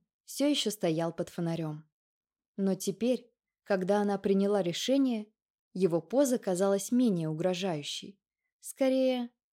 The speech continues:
наблюдающей. Он медленно кивнул.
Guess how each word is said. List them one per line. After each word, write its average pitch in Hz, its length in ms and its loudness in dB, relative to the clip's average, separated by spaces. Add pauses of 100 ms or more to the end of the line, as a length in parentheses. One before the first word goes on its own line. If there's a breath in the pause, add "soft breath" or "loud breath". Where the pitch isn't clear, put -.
наблюдающей. 220 1000 0 (480)
Он 190 260 0
медленно 220 460 2
кивнул. 180 540 -2